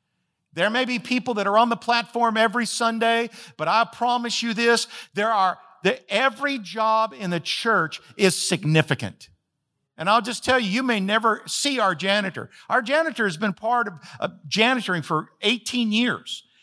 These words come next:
And most people don't even know who it is because he's faithful. He's faithful every Sunday, every Wednesday to come in and clean. There's been times whenever he's been snowed in that he's literally walked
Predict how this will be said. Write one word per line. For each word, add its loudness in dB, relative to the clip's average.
And -2
most 2
people -6
don't 4
even -2
know 2
who 0
it -2
is -2
because -2
he's -4
faithful. -2
He's -2
faithful 0
every 2
Sunday, 0
every 4
Wednesday -2
to 0
come 0
in 2
and 0
clean. -2
There's 0
been 2
times -2
whenever -2
he's 0
been -2
snowed 4
in 0
that -2
he's -2
literally 0
walked -2